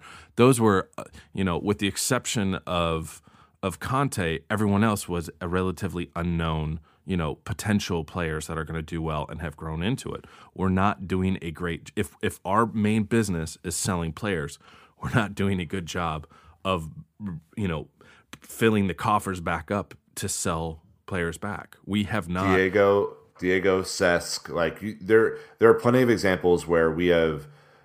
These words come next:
Speaker 2: Look,
Speaker 1: We
Speaker 2: I don't think
Speaker 1: bought
Speaker 2: we're a
Speaker 1: well.
Speaker 2: deep,
Speaker 1: We did
Speaker 2: I
Speaker 1: not
Speaker 2: don't think
Speaker 1: sell well with Diego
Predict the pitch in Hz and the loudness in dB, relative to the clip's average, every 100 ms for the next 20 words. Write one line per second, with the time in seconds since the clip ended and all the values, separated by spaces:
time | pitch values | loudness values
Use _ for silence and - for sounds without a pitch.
0 | _ - 104 120 107 123 139 - 123 139 | _ 0 6 8 10 10 8 8 10 12
1 | 107 98 92 85 87 98 - - 107 92 | 12 10 10 6 4 2 -4 2 2 4
2 | 113 117 110 90 92 - 92 104 156 123 | 4 6 6 4 0 0 0 0 0 0
3 | 85 80 78 78 85 80 71 - 78 | -2 -4 -6 -8 -8 -6 -8 -12 -14